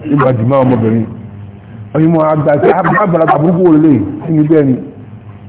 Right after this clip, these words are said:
Ṣé òun kàn bí irú aṣọ àbátí ojú àti sáàd? Ṣé òun kàn bí àgbàlagbà ló lóòótọ́, àbẹ́ èkìtì sáàdù sẹ́jẹ̀ tó lọ sí mú un náà? Ṣé àwọn ará Kúbà kò rí mi? Bẹ́ẹ̀ ni àwọn ará Iraq,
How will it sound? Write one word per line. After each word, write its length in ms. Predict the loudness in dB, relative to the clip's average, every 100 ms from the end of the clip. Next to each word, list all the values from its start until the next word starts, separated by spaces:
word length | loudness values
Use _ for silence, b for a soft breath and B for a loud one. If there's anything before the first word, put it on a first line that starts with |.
| -14
Ṣé 140 | -2 0
òun 180 | 0 -2
kàn 180 | 0 0
bí 140 | 2 4
irú 160 | 4
aṣọ 300 | 2 0 0 0
àbátí 240 | 2 0
ojú 220 | -2 2 2
àti 160 | 2 -2 -2
sáàd? 280 | 0 0 -2 -8 -16 -20 -20 -20 -20 -20 -20 -20 -20 -20 -6
Ṣé 120 | 0
òun 180 | 2 0
kàn 180 | 0 -2
bí 120 | 2 4 4 4 0 -4 -14 -20 -20 -16 -6
àgbàlagbà 380 | -2 0 2 4
ló 80 | 4
lóòótọ́, 360 | 4 2 2 -2 -2
àbẹ́ 240 | -2 2 0
èkìtì 300 | 0 -6 -2
sáàdù 260 | 2 2 0
sẹ́jẹ̀ 280 | -2 -2 0
tó 60 | -2
lọ 60 | -2
sí 60 | -2
mú 120 | -2
un 80 | 0
náà? 160 | -2 -2 -8 -20 -20 -20 -20 -20 -20 -20 -20 -20 -8
Ṣé 120 | 0 2
àwọn 140 | 4 2
ará 160 | 0
Kúbà 200 | 0 0 2
kò 100 | 2
rí 60 |
mi? 260 | 2 2 0 -4 -14 -20 -20 -20 -20 -20 -20 -20 -18 -4 0
Bẹ́ẹ̀ 200 | 2 2
ni 80 |
àwọn 180 | 2 4
ará 120 | 2 2
Iraq, 360 | 2 2 2 0